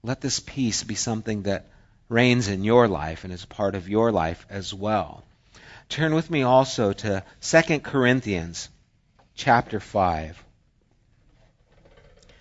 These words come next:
Because we still haven't answered, or I haven't answered the question, well, what about this peace? Where is it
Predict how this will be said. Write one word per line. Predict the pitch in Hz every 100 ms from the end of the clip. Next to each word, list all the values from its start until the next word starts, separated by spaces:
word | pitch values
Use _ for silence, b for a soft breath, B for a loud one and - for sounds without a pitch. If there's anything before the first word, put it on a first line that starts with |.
| b b b b b
Because | 127 175 143
we | 143
still | 143 - 208 185
haven't | 170 156 139
answered, | 139 147 - 117 113
or |
I | 123
haven't | 135 127 123
answered | 127 127 131 113
the |
question, | - 143 123 - 117
well, | 113 113
what | 127 143
about | 120 131 151
this | 113 -
peace? | - - 175 85 - -
Where | 110 135 139
is | 151 165 117
it | 98 101